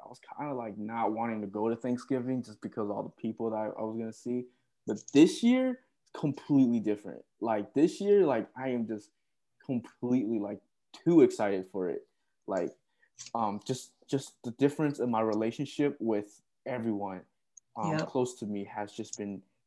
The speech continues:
Speaker 1: drastic. Like, and it's crazy 'cause, you know, last year around this time, um, you know, we talked about that topic. I don't even remember what we talked about, <clears throat> uh, specifically about, like, <clears throat> I, you know, we,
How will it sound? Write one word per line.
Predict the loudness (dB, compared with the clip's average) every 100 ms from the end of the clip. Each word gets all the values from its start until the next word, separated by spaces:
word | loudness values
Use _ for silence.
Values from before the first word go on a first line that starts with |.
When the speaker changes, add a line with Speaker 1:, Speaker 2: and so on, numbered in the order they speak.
| _ _ -20 -18 -4
Speaker 1:
drastic. | -2 0 -2 -6 -10 -10 _ _ _ _ _
Like, | -6 -6 -4
and | -2 0 0
it's | -2 -4
crazy | -2 2 2 2
'cause, | 0 -2
you | -2
know, | -4 2
last | 4 4 4
year | 2
around | 4 0
this | 0
time, | 0 0 0 -4 _ _ -14 2
um, | 4 4 4
you | 2
know, | 4
we | 4
talked | 6 4 4 4
about | 2 4
that | 0
topic. | 2 4 4 0 -8 -10 _ _ 6
I | 10
don't | 10
even | 10
remember | 10 10
what | 10
we | 8
talked | 4 0 0
about, | 2 2 2 -2 -6 -4
<clears throat> | -2 2
uh, | 0
specifically | 0 -6 -2 0 4 6 4 2 -10 _ 0
about, | 6 6 8
like, | 4 2 -2 -8
<clears throat> | -8 -10 _ 2
I, | 4 6
you | 6
know, | 6 6
we, | 4